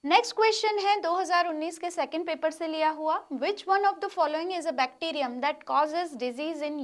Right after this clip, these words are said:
human body। तो पहचानना है हमें कि इनमें से कौन सा क्या है, बैक्टीरिया है। तो देखिए बहुत ही सिंपल क्वेश्चन है, यदि हम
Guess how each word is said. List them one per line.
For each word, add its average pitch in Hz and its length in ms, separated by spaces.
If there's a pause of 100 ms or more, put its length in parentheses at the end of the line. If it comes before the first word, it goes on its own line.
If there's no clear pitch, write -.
human 254 480
body। 208 340 (460)
तो 403 120
पहचानना 349 600
है 415 180
हमें 339 320
कि 381 140
इनमें 320 380
से 381 160
कौन 330 320
सा 381 160
क्या 349 200
है, 311 180
बैक्टीरिया 277 720
है। 208 200 (240)
तो 330 60
देखिए 359 280
बहुत 320 360
ही 392 80
सिंपल 285 520
क्वेश्चन 339 480
है, 359 220
यदि 254 260
हम 277 280